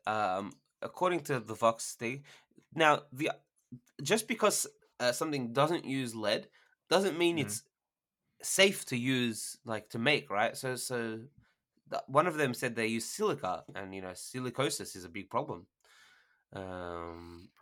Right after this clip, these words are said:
Speaker 2: Oh, we're talking about, talking
Speaker 1: that's
Speaker 2: about, like, oh, wh-, what the fuck is silicosis? I don't, I don't know.
Speaker 1: Uh, it's the tiny materials that, like, uh, made from rock. So actually, very recently, something big happened in Australia. So y-, you know when
Speaker 2: Okay.
Speaker 1: you make, um, kitchens, right?
Speaker 2: Yeah.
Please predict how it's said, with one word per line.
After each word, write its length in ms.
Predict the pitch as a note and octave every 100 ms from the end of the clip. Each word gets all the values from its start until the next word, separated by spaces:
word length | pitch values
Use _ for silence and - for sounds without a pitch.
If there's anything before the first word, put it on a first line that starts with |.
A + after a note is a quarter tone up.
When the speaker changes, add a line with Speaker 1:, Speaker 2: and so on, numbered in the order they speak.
| -
Speaker 2:
Oh, 60 |
we're 60 | B2
talking 160 | C#3 C#3
about, 160 | C3+ B2+
talking 0 |
Speaker 1:
that's 180 | C3 C3+
Speaker 2:
about, 120 | A#2
like, 180 | A#2 C#3
oh, 140 | A#2 D3 D3
wh-, 40 | C#3+
what 100 | C3+
the 60 | -
fuck 180 | D3
is 80 | D3
silicosis? 720 | - C3+ B2+ A#2 - A2+ - -
I 40 |
don't, 160 | A2 A#2+
I 60 | G#2+
don't 100 | G#2+
know. 160 | G#2 G#2+ - _ _ _
Speaker 1:
Uh, 280 | G#2 G#2 G2+
it's 160 | G#2+ -
the 360 | A#2+ A2+ G#2+ -
tiny 840 | - B2+ C#3 C3 B2+ A#2+ A#2+ A#2
materials 800 | A2 G#2+ G#2+ B2+ A#2+ A2 G#2+ G2
that, 240 | G2 F#2+ - _ _ _
like, 220 | G#2 G2 -
uh, 160 | F#2+ F#2
made 320 | G2 G#2+ G#2+
from 320 | - G2+ G2 G2+
rock. 220 | A2 G#2 - -
So 160 | - -
actually, 260 | G3 G3 A3
very 180 | F3+ E3
recently, 420 | C#3+ D3 E3+ G#3
something 380 | F3+ D3+ E3 A#2+
big 180 | B2+
happened 280 | A#2+ A2+ B2
in 60 | A2
Australia. 360 | - G2+ G2+ - - _
So 140 | -
y-, 320 | D3 C#3+ - -
you 120 | F#3+
know 60 | A#3+
when 80 | G#3+
Speaker 2:
Okay. 80 | F3+
Speaker 1:
you 60 |
make, 280 | C#3+ C#3+ C#3+
um, 460 | C3+ A#2+ A2 G2+ G2 _ _ -
kitchens, 400 | C#3+ A#2+ G2+ F2+
right? 100 | F#2
Speaker 2:
Yeah. 160 | G#2+